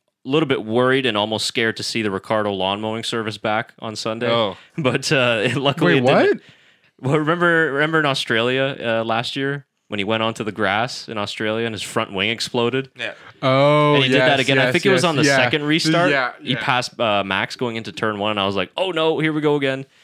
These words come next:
Speaker 1: But, uh, stay in the race.
Speaker 3: Oh, so this was my theory. Sorry, I remember I was, like, trying to think why Val-, why, because Valtteri was ahead of Max Verstappen and then Sainz was ahead of him, correct?
Speaker 1: At the beginning of the
Speaker 3: At the
Speaker 1: race?
Speaker 3: beginning of the race,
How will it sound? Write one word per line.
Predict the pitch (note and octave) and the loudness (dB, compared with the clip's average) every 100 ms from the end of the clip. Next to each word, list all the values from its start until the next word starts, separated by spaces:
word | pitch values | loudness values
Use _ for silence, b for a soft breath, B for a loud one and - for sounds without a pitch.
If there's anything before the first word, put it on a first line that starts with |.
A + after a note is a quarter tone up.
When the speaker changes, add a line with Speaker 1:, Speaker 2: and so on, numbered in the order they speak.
| b b b | b b b
Speaker 1:
But, | G#2 G2 | -8 -6
uh, | G#2 | -6
stay | G2+ A#2 G#2+ | -4 -2 -2
in | |
the | G#2 | -2
race. | G2+ G#2 - - _ _ | -2 -4 -8 -16 _ _
Speaker 3:
Oh, | B3 G#3 | -6 -4
so | C#3+ | -4
this | A3+ A3+ | -6 -8
was | E4 - | -10 -6
my | C3 D3+ | -4 -4
theory. | D3+ A#2 G#2 | -6 -8 -8
Sorry, | G#2 A2 | -8 -4
I | G#2+ | -4
remember | A#2 A#2+ C3+ | -4 -4 -4
I | A#2+ | -8
was, | A#2+ | -10
like, | C3 | -8
trying | D3+ D3+ | -4 -4
to | |
think | D3 B2+ | -4 -4
why | A#2+ A2 A2 A2+ | 0 2 2 2
Val-, | A#2+ A2+ - C3+ C3 | 0 0 0 -2 0
why, | A2+ A2 | 2 0
because | C#3+ C3+ E3 | -4 -6 0
Valtteri | E3+ G3 - B3 | 2 2 0 0
was | G#3+ - | 0 -2
ahead | C3+ - C#3+ C#3+ | -6 -2 0 0
of | B2 | 0
Max | A#2+ A2 - | 0 -2 -2
Verstappen | A#2+ - A#2+ G#2+ - A2+ | -10 -6 -2 -2 -2 -6
and | G#2 | -4
then | A2 | -8
Sainz | G#2+ C3 A#2 A2 | -4 -2 -2 -4
was | G#2 | -10
ahead | G#2 A2+ F2+ | -6 -6 -6
of | F#2 | -8
him, | C3 D#2+ A1 | -10 -10 -10
correct? | A2+ B2 G#3 - _ _ _ _ _ - _ _ _ | -6 -4 -4 -10 _ _ _ _ _ -20 _ _ _
Speaker 1:
At | A#2 | -6
the | - | -2
beginning | G#2 B2+ D#3 | -2 0 -2
of | |
the | F3+ | 0
Speaker 3:
At | F#3+ | 0
the | |
Speaker 1:
race? | D3 | 0
Speaker 3:
beginning | C3 C#3 D#3+ | -2 -2 -4
of | F3 | -2
the | |
race, | F3+ A3+ - | -2 -4 -8